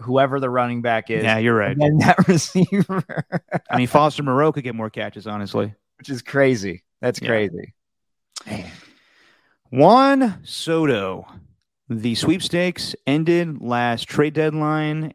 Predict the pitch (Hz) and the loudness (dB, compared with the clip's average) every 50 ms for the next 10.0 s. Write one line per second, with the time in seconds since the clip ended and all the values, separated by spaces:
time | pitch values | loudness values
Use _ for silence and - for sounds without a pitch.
0 | _ - 117 117 117 117 117 113 113 113 117 117 104 110 123 127 135 139 131 - | _ -4 -2 -2 0 0 2 2 2 2 2 0 0 0 0 2 2 0 -2 -2
1 | - - - - - 131 131 127 131 131 127 127 113 120 117 117 123 120 123 120 | -6 -8 -8 -2 0 0 2 2 2 2 0 -2 -4 -4 -4 -4 -4 -2 -2 -2
2 | 107 120 - - - 127 120 120 120 120 117 113 110 104 - - - 117 110 110 | -4 -4 -10 -4 -2 0 2 2 2 2 2 0 -2 -4 -8 -8 -4 -2 0 2
3 | 107 110 110 110 110 107 107 107 107 104 101 _ _ _ _ _ - 110 107 113 | 2 2 2 2 2 2 2 0 -2 -4 -6 _ _ _ _ _ -4 -4 0 2
4 | 123 123 127 127 131 131 131 131 123 - - 131 131 123 131 123 - 127 113 - | 2 4 4 2 2 2 0 0 0 -2 -4 -4 -2 -2 -2 -4 -6 -8 -12 -10
5 | 117 117 107 104 120 123 123 123 120 117 104 107 98 101 113 120 120 120 120 117 | -12 -14 -8 -2 0 0 2 2 0 0 0 -2 -2 0 0 0 0 0 0 -2
6 | 110 104 113 107 104 104 104 101 98 _ 104 104 101 101 98 101 - - - - | -2 -2 -2 -2 -2 -2 -2 -6 -8 _ -2 0 2 2 2 0 -2 -4 -6 -10
7 | - - - 113 113 113 110 107 107 104 98 - - 104 110 113 110 107 107 104 | -12 -16 -10 -6 -4 -2 -2 -2 -2 -4 -4 -6 -4 -4 -2 -2 0 -2 -2 -2
8 | - 113 101 107 110 104 - - - 131 123 127 123 127 127 123 127 131 - _ | -4 -4 -4 -2 -4 -4 -6 -4 -2 0 0 0 0 0 -2 -2 -4 -6 -8 _
9 | _ _ _ 147 151 147 160 147 - - - 143 127 131 127 131 127 123 123 | _ _ _ -4 0 0 -2 -2 -2 -4 -2 -2 -2 0 0 -2 -2 -2 -4